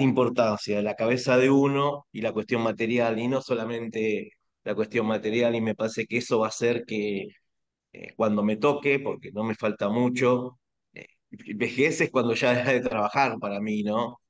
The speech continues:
Y uno tiene que insertarse, eh, en otras actividades, eh, en otro mundo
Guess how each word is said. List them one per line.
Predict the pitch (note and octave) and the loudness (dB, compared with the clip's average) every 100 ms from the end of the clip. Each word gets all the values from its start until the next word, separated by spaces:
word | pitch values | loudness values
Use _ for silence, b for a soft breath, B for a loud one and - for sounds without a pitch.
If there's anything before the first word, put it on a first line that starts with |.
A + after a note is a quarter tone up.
| _ _ _ _ | _ _ _ _
Y | G#2 G2 G2 F#2+ - _ | -12 -8 -8 -10 -14 _
uno | A2 A#2 | -2 -2
tiene | A2+ A2+ A2 | 0 0 0
que | G#2+ | 0
insertarse, | G#2+ A2 G#2+ G#2+ B2 B2 C3+ B2 - - - | 0 2 2 4 2 4 2 2 0 -4 -10
eh, | - _ | -14 _
en | G#2+ | -6
otras | A2 G#2 - | -4 -6 -6
actividades, | G#2 - G#2 G#2+ A2+ A#2 A#2 A#2 | -6 -2 0 2 4 4 2 0
eh, | G2 - | -6 -6
en | A2+ | 0
otro | C3 B2+ A#2+ | 0 2 4
mundo | C3 C3+ A#2 G#2 G#2 G#2 | 4 6 4 2 0 -4